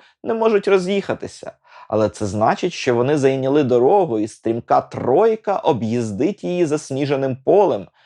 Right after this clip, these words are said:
тому перед нею таке білосніжжя. Точніше, сніг зеленавий, підталий, або ж це тінь від тройки дає подібний ефект на сонці. Самокиш, який переніс на цю роботу уроки, винесені у Франції під час вивчення надбань імпресіоністів,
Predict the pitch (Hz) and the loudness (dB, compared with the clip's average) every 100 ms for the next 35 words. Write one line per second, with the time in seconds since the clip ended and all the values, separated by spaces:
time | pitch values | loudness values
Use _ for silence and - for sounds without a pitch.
0 | _ - 120 139 - 147 120 107 120 123 | _ -8 -4 -2 2 4 4 2 0 0
1 | 110 107 107 107 101 104 - 113 107 92 | -2 -2 -2 0 -2 -4 -6 -4 -4 -6
2 | - _ _ _ _ - 101 175 285 - | -12 _ _ _ _ -10 -4 -2 0 0
3 | 269 190 208 - 151 156 147 170 185 117 | -2 0 -2 2 4 4 4 4 4 2
4 | 98 - 107 - - 151 165 113 - _ | -4 -4 -6 -4 2 6 6 2 -2 _
5 | - - 107 107 - - - - 202 208 | -20 -6 0 0 0 -2 -2 0 -2 -2
6 | 214 - 175 247 247 147 120 120 - 104 | -2 0 2 2 2 2 4 4 2 -2
7 | 117 107 107 107 - 110 - 107 - 113 | -2 -4 -6 -4 -2 -2 -4 -12 -6 -6
8 | 87 87 - _ _ _ _ _ - 104 | -6 -10 -18 _ _ _ _ _ -4 -4
9 | 95 151 214 - 170 151 151 127 127 131 | 0 2 2 2 2 2 4 2 2 -2
10 | 131 120 113 - 120 107 117 120 120 - | -6 -8 -8 -2 0 0 0 0 -2 0
11 | 117 120 123 117 113 113 113 120 117 - | 2 4 2 0 0 -2 -4 -6 -6 -6
12 | - - 127 123 113 107 104 - - 107 | -2 2 2 0 -8 -6 -6 -6 -6 -8
13 | - 110 113 - 113 113 110 110 113 - | -4 -2 -2 -4 -4 -2 -2 -2 -4 -4
14 | 110 113 - 113 110 117 110 - 110 | -4 -4 -4 0 2 0 -4 -2 -4